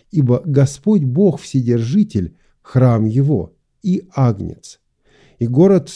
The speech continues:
не имеет нужды ни в солнце, ни в луне для освещения своего, ибо слава Божия осветила его, и светильник его —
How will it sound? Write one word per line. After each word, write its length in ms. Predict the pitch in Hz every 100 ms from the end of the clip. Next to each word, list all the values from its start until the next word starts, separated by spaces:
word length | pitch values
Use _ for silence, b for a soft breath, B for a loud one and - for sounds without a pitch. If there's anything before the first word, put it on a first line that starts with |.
| -
не 200 | 113 127
имеет 320 | 131 170 151
нужды 340 | 143 131 120 156
ни 160 | 147
в 100 | 143
солнце, 560 | - - 156 165 - 156
ни 140 | 151
в 60 | 143
луне 500 | 143 156 180 147 101 -
для 240 | 101 101
освещения 800 | 104 - 113 - - 127 123 127
своего, 640 | - 139 143 156 123 - _ _ _ b b b
ибо 200 | 113 107
слава 500 | 139 - 170 185 175
Божия 480 | 139 160 185 127 117
осветила 720 | - 113 123 135 139 185 135
его, 340 | 85 67 65 - _ _
и 180 | - 131
светильник 880 | - - 92 87 - 185 180 151 139
его — 440 | 135 131 147 143